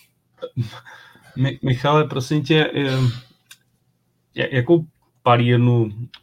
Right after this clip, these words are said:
a to nemyslím teďko jenom z portfolia Diageo, nebo to, jakou palírnu máš opravdu ty rád, co si rád dáš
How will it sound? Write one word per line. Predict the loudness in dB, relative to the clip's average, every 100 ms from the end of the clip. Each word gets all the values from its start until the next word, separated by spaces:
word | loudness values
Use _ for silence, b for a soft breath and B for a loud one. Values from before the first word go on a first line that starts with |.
| -20 _ -12
a | -6
to | 0
nemyslím | 2 0 0
teďko | -4 -2 -2
jenom | 0 0
z |
portfolia | -2 -6 -2 0 4 4
Diageo, | 2 0 0 2 2
nebo | 0
to, | -6 -12 -18
jakou | -16 -4
palírnu | -2 -2 -2
máš | -2 -2 -4
opravdu | -2 0 0
ty | 0 0
rád, | 0 -4 -8
co | -16
si | -8 -6
rád | -6
dáš | -6 -6 -6 -10